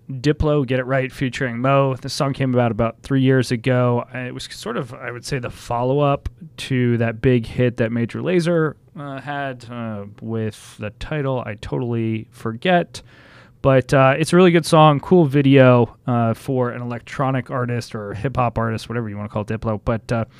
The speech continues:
really cool video, great song. Uh, go have a listen. But, uh, let's jump into the show. So the, uh, first story is on United Airlines, and I am really fired up about this story. So the Chicago-based airline said Tuesday that it had purchased two hundred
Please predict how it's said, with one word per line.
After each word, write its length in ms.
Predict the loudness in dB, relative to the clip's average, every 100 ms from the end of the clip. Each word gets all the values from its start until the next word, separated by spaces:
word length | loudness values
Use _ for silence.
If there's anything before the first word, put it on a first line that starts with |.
| -20 -18 -20 -10 4
really 160 | 4
cool 160 | 6 6
video, 460 | 8 10 12 10 8
great 240 | 6 6
song. 420 | 4 4 2 -4
Uh, 380 | -8 -8 -6 -8
go 140 | -10 -10
have 220 | -8 -10
a 40 |
listen. 440 | -6 -4 -4 -6 -10 -20 -18 -2
But, 260 | 0 2 2
uh, 200 | 2 2
let's 220 | 0 0
jump 280 | 0 0 -2
into 380 | -2 0 0 0
the 100 | 2
show. 300 | 2 2 -2
So 320 | -2 2 4
the, 320 | 4 2 2
uh, 160 | 2 0
first 300 | 0 0 0
story 340 | 2 4 4
is 420 | 2 2 2 2
on 460 | -2 -2 0 0 0
United 340 | 0 0 0
Airlines, 480 | 2 0 0 -6 -16 -14 -10
and 400 | -8 -6 -8 -10 -8
I 140 | -6
am 520 | -6 -6 -6 -6 -10 _
really 400 | -6 0 4 6
fired 380 | 4 0 -2 -2
up 100 | -6
about 240 | -10 -12 -12
this 140 | -12
story. 320 | -12 -12 -12
So 340 | -6 -4 -4 -6 -14 -20 -20 -20 _ -8
the 140 | -4
Chicago-based 840 | -2 0 2 4 2 2 2 0 -2
airline 380 | -2 0 0 -2
said 240 | -4 -4
Tuesday 480 | -2 -2 2 4 4
that 180 | 2 -2
it 140 | -2
had 140 | -4
purchased 520 | -4 -4 -4 -6 -8 -4
two 220 | 0 0
hundred 540 | 2 0 2 0 -2